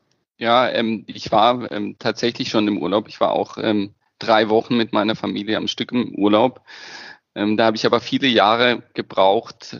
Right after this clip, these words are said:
äh, um mich dahin zu trainieren, dass ich, äh, verstanden hab, dass Ausgleich wichtig ist, weil, ähm, Unternehmer sein, ähm, oder die Dinge tun, die einem Spaß machen, äh, führt leider hin und wieder dazu, dass man da zu viel dazu,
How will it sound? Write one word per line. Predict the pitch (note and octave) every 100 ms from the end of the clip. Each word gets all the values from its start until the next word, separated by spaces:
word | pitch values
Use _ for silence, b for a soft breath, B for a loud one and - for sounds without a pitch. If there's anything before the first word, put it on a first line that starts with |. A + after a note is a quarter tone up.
| -
äh, | - -
um | - A2+
mich | A2 -
dahin | G2 G2 A2+ A#2
zu | A#2+
trainieren, | - G#2 G#2 G#2+ A2
dass | G2+ -
ich, | - - -
äh, | - -
verstanden | - - - F#2+ - G#2+
hab, | A2 - - B B B B -
dass | G2+ - -
Ausgleich | - F#2+ - A#2+ A2+ -
wichtig | A#2+ - C3
ist, | B2 D3 - -
weil, | G2+ G2+ G2+ - -
ähm, | G#2+ G2+
Unternehmer | G#2 G#2 G2 G2+ G#2+
sein, | A2 G#2+ G#2 G#2 G#2 F#2+
ähm, | F#2 F#2+
oder | F#2 G2+
die | F#2+ -
Dinge | G#2 G#2 G2 _ -
tun, | A2 A2 G#2
die | -
einem | F#2+
Spaß | G2 G2 F#2+ -
machen, | G2+ G#2 G#2 B B B B B -
äh, | G2+
führt | - A#2+ A#2 -
leider | G#2 G2+ G#2
hin | A2+ A2+
und | A2+
wieder | G#2+ G#2+ G#2
dazu, | G#2 - G#2+
dass | G#2+ -
man | G2+ -
da | G2+ G2
zu | - G#2+
viel | - A#2
dazu, | A2+ - - -